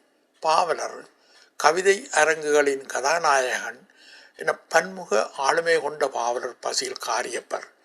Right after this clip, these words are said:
நோய்வாய்ப்பட்டு கண்டி வைத்தியசாலையில் இரண்டாயிரத்தி ஆறாம் ஆண்டு பிப்ரவரி மாதம் பதினாறாம் தேதி மாலை இவ்வுலகை விட்டு நீத்தார்.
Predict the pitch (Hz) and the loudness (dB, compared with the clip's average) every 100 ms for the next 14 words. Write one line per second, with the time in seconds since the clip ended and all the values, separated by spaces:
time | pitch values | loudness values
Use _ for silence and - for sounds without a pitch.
0 | _ _ - _ 120 127 135 143 147 151 | _ _ -20 _ -2 2 4 6 4 2
1 | 165 151 - - _ _ - _ - 160 | -4 -6 -10 -14 _ _ -20 _ 0 0
2 | 190 196 147 143 143 156 139 131 117 113 | 2 2 2 2 -2 -2 2 4 2 -2
3 | 117 131 _ - - - 143 147 180 185 | -10 -14 _ -20 -20 -16 -4 -2 0 2
4 | 175 170 175 - - - 139 151 - - | 2 2 -6 -8 -6 -2 2 2 2 -4
5 | - - - - _ - _ - 143 147 | -4 -4 -10 -16 _ -20 _ -2 0 2
6 | 170 175 151 131 120 113 113 117 _ _ | 0 -2 -2 -2 -4 -6 -10 -16 _ _
7 | _ - 139 127 180 165 147 131 - 127 | _ 2 2 2 2 6 6 2 -6 -6
8 | 113 117 - _ _ - _ 120 135 151 | -6 -12 -20 _ _ -20 _ -4 0 2
9 | 147 139 131 131 127 135 131 117 - - | 2 0 0 -6 0 0 0 -4 -6 -10
10 | 147 165 - - - | -6 -6 -6 -10 -10